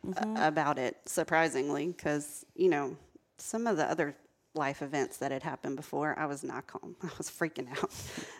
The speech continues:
Speaker 1: But, uh, that I remember, so I found out on, what, a Wednesday that I was gonna be having surgery a week later.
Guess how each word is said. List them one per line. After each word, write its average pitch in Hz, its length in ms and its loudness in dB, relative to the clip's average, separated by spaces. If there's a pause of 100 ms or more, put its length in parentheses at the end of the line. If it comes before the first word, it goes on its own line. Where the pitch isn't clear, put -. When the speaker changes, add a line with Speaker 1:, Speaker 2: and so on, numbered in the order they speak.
Speaker 1:
But, 175 340 8
uh, 156 280 6 (180)
that 160 160 4
I 180 60 8
remember, 190 500 8
so 185 140 6
I 165 80 8
found 202 280 8
out 170 300 8
on, 160 320 4
what, 147 280 0
a 151 260 0 (100)
Wednesday 156 760 0 (260)
that 139 280 0
I 147 120 0
was 143 180 -2
gonna 139 140 -2
be 143 80 -2
having 139 220 -2
surgery - 340 -4
a - 40 -4
week - 220 -4
later. 147 420 0